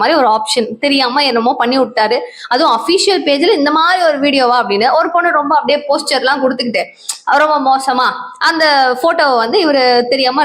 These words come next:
ரீபோஸ்ட் பண்ணிட்டு, இது, இந்த பிரச்சனை திரும்ப நம்ம பேச வேண்டாம், but தெரியும். இதுல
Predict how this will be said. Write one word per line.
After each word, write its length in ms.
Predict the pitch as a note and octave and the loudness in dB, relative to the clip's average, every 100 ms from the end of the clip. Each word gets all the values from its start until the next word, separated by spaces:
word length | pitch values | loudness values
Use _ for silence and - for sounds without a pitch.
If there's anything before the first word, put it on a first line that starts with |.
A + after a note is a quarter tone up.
| C#4 | 2
ரீபோஸ்ட் 380 | D4+ C#4+ C4+ - | 0 0 -4 -2
பண்ணிட்டு, 280 | A#3 A#4+ A4 | 0 2 0
இது, 100 | D4+ C#4+ | 0 -2
இந்த 140 | C#4+ D#4 D#4+ | 0 -2 -2
பிரச்சனை 240 | E4+ A4 A4+ | 0 2 2
திரும்ப 220 | F#4 F4+ | 0 2
நம்ம 120 | F4+ F4+ E4+ | 0 2 0
பேச 120 | G#4 A4 | 2 0
வேண்டாம், 260 | E4 D#4+ - C#4 | 2 0 -2 -2
but 120 | A#3+ D4+ | -2 -2
தெரியும். 300 | D4+ E4+ - - _ - | 0 0 -4 -16 _ 0
இதுல 180 | D#4+ F4+ | 2 4